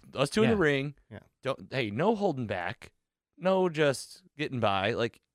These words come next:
Speaker 1: it needs to be, like, a fight, not to the death, but, like, until someone calls it.
Speaker 3: Mm-hmm.
Speaker 2: I agree.
Speaker 1: Either a T K O or a K O, like, a
Speaker 3: And
Speaker 1: knockout."
Speaker 3: his, and his brother Jake's fighting all these U F C guys that are wrestlers. They
Speaker 1: Mm.
Speaker 3: just beat Ben Askren, who went to
Speaker 2: Mm.
Speaker 3: Mizzou,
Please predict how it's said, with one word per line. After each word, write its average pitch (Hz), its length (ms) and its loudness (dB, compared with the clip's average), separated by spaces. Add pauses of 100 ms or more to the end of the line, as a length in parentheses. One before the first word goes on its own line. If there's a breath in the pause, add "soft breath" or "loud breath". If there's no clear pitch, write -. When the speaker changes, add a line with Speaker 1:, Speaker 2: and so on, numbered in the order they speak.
(160)
Speaker 1:
it 156 80 -6
needs 180 140 -2
to - 20 -12
be, 185 60 0
like, 175 120 -2
a 127 60 -8
fight, 143 320 -2
not 135 200 -6
to 139 100 -10
the - 100 -16
death, 123 400 -2
but, 113 140 -4
like, 101 160 -4
until 123 260 -2
someone 131 260 -4
calls 123 300 0
it. 123 160 -2 (100)
Speaker 3:
Mm-hmm. 110 160 -12
Speaker 2:
I 87 120 -6
agree. 85 160 -6
Speaker 1:
Either 131 180 4
a 110 60 0
T 135 200 -4
K 156 220 2
O 151 160 4
or 151 140 2
a 143 40 -2
K 180 240 0
O, - 200 -12
like, 92 180 -8
a - 60 -12
Speaker 3:
And 107 100 -2
Speaker 1:
knockout." 113 300 -4
Speaker 3:
his, 101 200 -12
and 117 120 -10
his 123 140 -6
brother 123 260 0
Jake's 123 320 -2
fighting 113 180 -4
all 107 80 -4
these 104 180 -6
U 110 120 -4
F - 80 -6
C 143 160 -8
guys 82 360 -14 (300)
that 120 80 -6
are 117 60 -2
wrestlers. - 580 -2 (460)
They 113 100 -10
Speaker 1:
Mm. 107 60 -2
Speaker 3:
just 110 160 -4
beat 120 180 -2
Ben 117 140 -2
Askren, 113 460 -6 (380)
who 113 60 -8
went 113 140 -2
to 117 40 -8
Speaker 2:
Mm. 113 100 -2
Speaker 3:
Mizzou, 107 340 -2